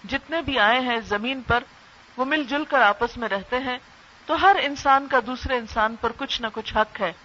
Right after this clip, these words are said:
اس میں جو انسانوں کا خصوصی طور پر انسانوں کے لیے جو اس کے کلوز ریلیٹیوز ہیں، جو اس کے بلڈ ریلیشنز ہیں، جو اس کا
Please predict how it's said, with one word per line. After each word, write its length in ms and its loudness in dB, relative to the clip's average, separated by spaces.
اس 200 -2
میں 140 0
جو 180 -2
انسانوں 520 4
کا 140 2
خصوصی 540 4
طور 180 6
پر 260 2
انسانوں 500 6
کے 160 0
لیے 280 -2
جو 360 2
اس 180 -8
کے 120 -6
کلوز 380 2
ریلیٹیوز 600 2
ہیں، 160 0
جو 180 0
اس 120 -2
کے 140 -4
بلڈ 420 2
ریلیشنز 580 2
ہیں، 160 -2
جو 260 -2
اس 140 -2
کا 120 2